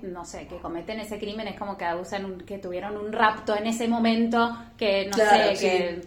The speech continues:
Speaker 2: Y les da el brote psicótico
Speaker 1: flashearon,
Speaker 2: con el que todo
Speaker 1: tal cual, o que no <laughs> recuerdan la cantidad de puñaladas que hicieron, no sé, para mí, eh, o sea, el hecho de estar
Speaker 2: Sí, va en un
Speaker 1: repitiendo.
Speaker 2: hecho de decir, verdaderamente quiero matarlo.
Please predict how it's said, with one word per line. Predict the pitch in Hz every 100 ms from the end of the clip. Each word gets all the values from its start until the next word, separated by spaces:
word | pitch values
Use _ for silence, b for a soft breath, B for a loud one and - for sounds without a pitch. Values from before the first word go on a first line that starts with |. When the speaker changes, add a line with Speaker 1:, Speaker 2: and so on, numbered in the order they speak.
| -
Speaker 2:
Y | 185
les | 180 -
da | 220
el |
brote | 226 226 240
psicótico | 240 240 226 233 220
Speaker 1:
flashearon, | 226 214 202
Speaker 2:
con | 196
el |
que | 190
todo | 185 185 196 208 202 202
Speaker 1:
tal | 190 180
cual, | 202 202 196 -
o | 208
que | 330
no | 214 220
<laughs> |
recuerdan | 233 226 226 220 220 214 202
la | 190
cantidad | 180 175 180 180 196
de | 202
puñaladas | 214 202 190 202 202 190 180
que | 185
hicieron, | 208 196 190
no | 190
sé, | 247 226 -
para | 170 165
mí, | 196 277 - -
eh, | 196 - - -
o |
sea, | - 190
el | 170
hecho | 196 320
de | 269
estar | 240 208 269
Speaker 2:
Sí, | 294 285
va | 233
en | 330
un | 359
Speaker 1:
repitiendo. | 247 302 415
Speaker 2:
hecho | 403 269
de | 208
decir, | 202 285 359
verdaderamente | 247 185 175 220 285 320 320 -
quiero | 226 302
matarlo. | 269 175 233 247 170 151 -